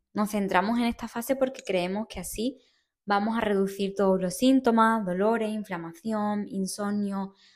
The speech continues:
ansiedad, malestar. Y, y como que nos olvidamos de las otras fases.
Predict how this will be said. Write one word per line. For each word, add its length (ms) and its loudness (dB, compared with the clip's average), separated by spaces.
ansiedad, 800 2
malestar. 760 -2
Y, 400 4
y 160 2
como 260 6
que 100 2
nos 160 0
olvidamos 460 0
de 60 0
las 140 -6
otras 300 -6
fases. 380 -4